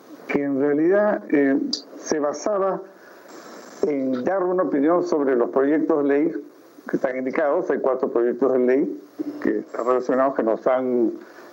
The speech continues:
pedido que demos una opinión, pero también, eh, estamos, eh, llanos para poder, eh, complementar algunos puntos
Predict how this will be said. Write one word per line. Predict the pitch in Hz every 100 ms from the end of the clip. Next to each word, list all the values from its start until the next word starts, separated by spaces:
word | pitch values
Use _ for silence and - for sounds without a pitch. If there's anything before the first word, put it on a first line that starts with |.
| -
pedido | 139 151 180 160
que | 120
demos | 127 139 135 131 - - -
una | 143 135
opinión, | 131 143 143 135 - - - - - -
pero | 208 226
también, | 196 170 160 190 202
eh, | 160 135 127 120 - - -
estamos, | - 143 135 143 156 156 131
eh, | 117 110 101
llanos | 113 131 131 151
para | - 123
poder, | - 113 131 135 139
eh, | - 117 107 - - - - -
complementar | 156 147 147 147 135 131 117 151 165
algunos | 156 139 147 147
puntos | 147 151 135 156 139 -